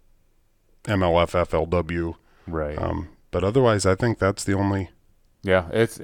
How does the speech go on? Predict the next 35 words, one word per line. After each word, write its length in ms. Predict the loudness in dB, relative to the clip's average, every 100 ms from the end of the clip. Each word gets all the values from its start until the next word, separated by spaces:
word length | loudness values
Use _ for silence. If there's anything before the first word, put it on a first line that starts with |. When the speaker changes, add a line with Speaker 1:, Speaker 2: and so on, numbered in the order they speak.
| -6
Speaker 2:
I 200 | -2 -2
just 180 | -4
think 160 | -6 -8
it's 100 | -8
kinda 220 | -10 -12
cool. 280 | -10 -12 -12
This, 240 | -12 -14 -18 -20 -14
I 60 | -8
mean, 400 | -4 -4 -4 -8 -14 -20 -20 -20 -20 -20 -20 _ _ -20 -20 -20 -20 -18 -4
I 60 |
mean, 180 | 2 2
as 80 | 4
soon 140 | 4 4
as 120 | 4
I 80 | 2
saw 220 | 2 -2
that, 120 | -2
I 100 | -4
was 120 | -6
like, 180 | -6 -4
"I 100 | -4
gotta 240 | -2 -4 -4
let 220 | -6 -8 -8
you 80 |
guys 280 | -8 -6 -4
know 120 | 0
Speaker 1:
Oh, 120 | 2 2
Speaker 2:
that." 80 |
Speaker 1:
yeah. 120 | 0 -4 -10
Speaker 2:
And 400 | -12 -14 -16 -20 -20 -20 -20 -20 -20 -20 _ -20 -20 -20 -14
we 180 | 0 4
knew 140 | 6 4
it 40 |
was 140 | 2 -2
coming. 320 | -6 -6